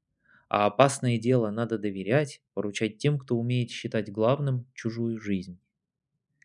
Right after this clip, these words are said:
К вечеру темп стал умеренный, и по рации сообщили,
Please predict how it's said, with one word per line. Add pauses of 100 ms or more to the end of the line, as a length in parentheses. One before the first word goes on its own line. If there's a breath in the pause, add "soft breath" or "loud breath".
(140)
К
вечеру
темп
стал
умеренный, (100)
и
по
рации
сообщили,